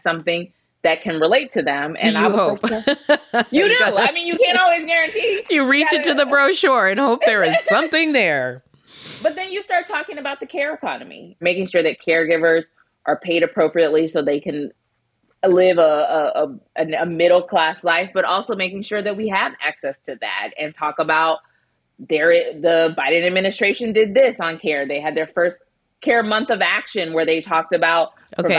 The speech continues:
Speaker 1: providing
Speaker 2: can
Speaker 1: ac-
Speaker 2: see, I can see why you're good at this. <laughs> I
Speaker 1: But it,
Speaker 2: cannot
Speaker 1: but it, but this is the thing. This is the thing. I understand people's frustration because I too am frustrated and I am a very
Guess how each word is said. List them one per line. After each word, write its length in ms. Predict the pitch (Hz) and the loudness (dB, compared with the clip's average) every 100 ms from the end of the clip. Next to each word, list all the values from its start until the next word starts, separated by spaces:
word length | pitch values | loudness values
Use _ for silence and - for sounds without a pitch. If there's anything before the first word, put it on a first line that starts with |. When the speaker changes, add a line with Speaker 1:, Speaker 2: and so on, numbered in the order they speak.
| 160 | 2
Speaker 1:
providing 100 | 190 | 0
Speaker 2:
can 60 | 165 | 0
Speaker 1:
ac- 60 | 160 | 0
Speaker 2:
see, 260 | 208 185 147 | 0 2 2
I 100 | 170 | 0
can 140 | 190 | -2
see 120 | - 180 | -2 0
why 120 | 170 | 2
you're 180 | 156 156 | 0 0
good 140 | 156 | 0
at 140 | 139 | -2
this. 380 | - - - - | -4 -8 -10 -10
<laughs> 40 | - | -8
I 60 | 147 - - - - - | -6 -8 -14 -14 -8 -2
Speaker 1:
But 80 | 294 | 0
it, 60 | - 311 311 427 | 0 -2 0 2
Speaker 2:
cannot 160 | 262 427 | 0 2
Speaker 1:
but 80 | |
it, 160 | 427 339 | 0 0
but 140 | 453 | 0
this 160 | 440 453 | 0 0
is 180 | 466 403 | 0 0
the 80 | 370 | 0
thing. 300 | 349 170 202 | -2 -4 -4
This 140 | 320 | -4
is 120 | 339 | -4
the 100 | 285 | -4
thing. 300 | 254 185 127 - - 240 | -2 -2 -4 -14 -10 -4
I 280 | 285 311 - _ _ _ _ _ | -4 -4 -10 _ _ _ _ _
understand 800 | 226 262 254 - - 190 190 165 | -4 0 -2 -2 -8 -6 -4 -6
people's 340 | 185 160 156 - | -10 -8 -8 -6
frustration 720 | 147 143 - 143 139 113 151 | -6 -6 -6 -8 -8 -12 -6
because 300 | 185 185 226 202 196 | -4 0 0 0 -2
I 180 | 233 294 | -2 -2
too 240 | - 214 | -4 -2
am 140 | 175 | -2
frustrated 560 | 180 160 - 151 139 139 | 0 -2 -2 -2 0 -2
and 120 | 156 | 0
I 80 | 190 | -2
am 100 | 190 | 0
a 100 | 156 | -4
very 440 | 156 170 175 175 | -2 0 2 2